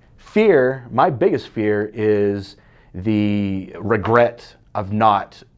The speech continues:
maxing out what I'm doing and not utilizing my life, uh, with experiences and success, whatever it might be. And then I also leverage little pleasures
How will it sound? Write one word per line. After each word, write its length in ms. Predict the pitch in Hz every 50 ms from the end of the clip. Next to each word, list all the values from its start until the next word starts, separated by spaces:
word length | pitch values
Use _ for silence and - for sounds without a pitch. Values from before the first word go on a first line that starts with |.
| _ _ _ -
maxing 580 | 101 104 107 117 110 104 104 - - 123 98 95
out 240 | 95 101 117 - -
what 140 | 95 95
I'm 160 | 92 90 90 82
doing 340 | 95 92 95 95 95 101 101
and 120 | 113 101 104
not 240 | 113 113 107 101
utilizing 520 | 104 113 120 117 117 117 113 107 110 107 104
my 140 | 104 104 101
life, 520 | 98 92 90 98 123 170 175 - - _ _ _ _ _ _ _ _ _ _
uh, 340 | - 98 101 101 101 98 98
with 240 | 98 104 101 98 -
experiences 800 | 98 87 - - - 120 113 117 110 110 - 117 117 113 113 104
and 140 | 92 85 87
success, 460 | - 90 - - 120 113 110 107 - 98
whatever 200 | 95 95 98 101
it 40 |
might 160 | 95 95 92 92
be. 220 | 139 175 196 - - - - - - - _ _ - _ _ _ -
And 200 | 120 127 135 147
then 100 | 160 170
I 60 | 160
also 280 | 160 185 190 - 208 185
leverage 560 | 165 151 147 147 151 139 143 139 135 - -
little 640 | 107 120 131 151 156 160 156 156 151 151 147 147 143 127
pleasures 560 | - - - - 110 90 80 76 - - -